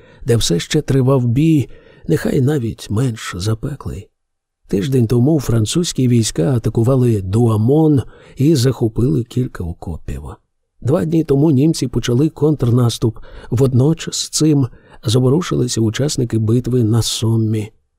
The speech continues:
Учора там на фронті було вперше використано нову військову техніку. Ішлося про танк, оснащений гарматами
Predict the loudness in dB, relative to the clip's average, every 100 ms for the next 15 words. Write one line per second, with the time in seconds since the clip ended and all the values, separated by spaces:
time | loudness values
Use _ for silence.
0 | -6 -2 0 0 0 0 2 2 0 0
1 | 0 0 2 2 2 0 -2 -2 -2 -4
2 | -6 -18 _ 2 2 2 0 0 0 0
3 | 0 0 2 2 2 0 2 0 0 0
4 | 2 0 0 0 -2 -2 -2 -4 -8 _
5 | -20 -4 -2 -2 -2 -2 -2 -4 -2 -2
6 | -2 _ -2 0 0 -2 -10 -20 -20 -8
7 | -2 -2 0 0 -2 0 2 2 2 2
8 | 2 2 0 0 2 2